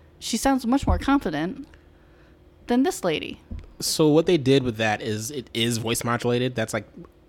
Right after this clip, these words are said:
Speaker 2: re-recorded stuff
Speaker 1: Gotcha.
Speaker 2: and, like, added in there, like, because, yeah, they did that to give her, like, a queenly, like,
Speaker 1: Stately
Speaker 2: tone.
Speaker 1: presence, yeah.
Speaker 2: Yeah. But, like, what,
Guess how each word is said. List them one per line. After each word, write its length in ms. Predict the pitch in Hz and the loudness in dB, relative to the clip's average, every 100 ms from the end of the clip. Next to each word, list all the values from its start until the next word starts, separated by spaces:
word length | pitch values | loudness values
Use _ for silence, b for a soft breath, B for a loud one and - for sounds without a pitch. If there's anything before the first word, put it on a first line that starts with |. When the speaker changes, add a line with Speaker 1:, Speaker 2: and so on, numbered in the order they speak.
| _ | _
Speaker 2:
re-recorded 600 | 120 123 117 - 113 110 | -2 0 2 0 0 0
stuff 400 | - 110 117 - | -2 -2 -4 -6
Speaker 1:
Gotcha. 240 | 165 151 151 | -8 -6 -4
Speaker 2:
and, 120 | 110 | -2
like, 120 | 107 | 0
added 280 | 95 107 107 | 0 0 -2
in 100 | 110 | -2
there, 160 | 113 | -2
like, 260 | 107 107 - | -2 -2 -6
because, 460 | - 120 107 - - | -4 -2 0 -2 0
yeah, 220 | - 247 113 | 8 8 8
they 100 | 120 | 4
did 200 | 131 123 | 2 4
that 120 | 120 | 2
to 80 | 120 | 0
give 160 | 120 | -2
her, 120 | 120 113 | -2 -2
like, 200 | 113 - | -2 -4
a 100 | 107 | -6
queenly, 580 | - - 123 120 117 113 | -6 -4 -2 0 0 0
like, 220 | 110 110 - _ - - - - | -2 -4 -10 _ -16 -16 -18 -10
Speaker 1:
Stately 600 | - - 254 123 226 233 | -4 6 8 8 6 4
Speaker 2:
tone. 80 | |
Speaker 1:
presence, 440 | 226 254 - 190 127 | 4 2 2 -2 2
yeah. 140 | 127 | 6
Speaker 2:
Yeah. 280 | 117 101 98 - b b b - | 6 6 0 -4 b b b 2
But, 140 | 120 | 4
like, 380 | 113 113 - - - _ - - - - - - | 4 2 0 -12 -18 _ -20 -20 -20 -20 -10 0
what, 320 | 139 165 | 4 4